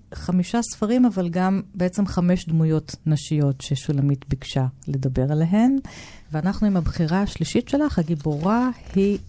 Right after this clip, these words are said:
קייס פולארד, גיבורת הרומן המדע בדיוני זיהוי תבניות של ויליאם גיבסון, שהוא סופר מדע בדיוני מאוד,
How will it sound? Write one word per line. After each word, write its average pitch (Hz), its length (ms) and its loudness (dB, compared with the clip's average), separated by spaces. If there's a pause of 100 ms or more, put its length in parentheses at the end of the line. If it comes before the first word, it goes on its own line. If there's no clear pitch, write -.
(160)
קייס 254 520 -2
פולארד, 156 560 2 (760)
גיבורת 156 600 0
הרומן 156 680 2
המדע 151 600 2
בדיוני 151 680 0 (100)
זיהוי 156 360 0
תבניות 160 600 -2
של 147 160 -2
ויליאם 143 400 0
גיבסון, 202 420 0
שהוא 131 200 -4
סופר 143 340 -4
מדע 143 240 0
בדיוני 139 560 0
מאוד, 135 300 0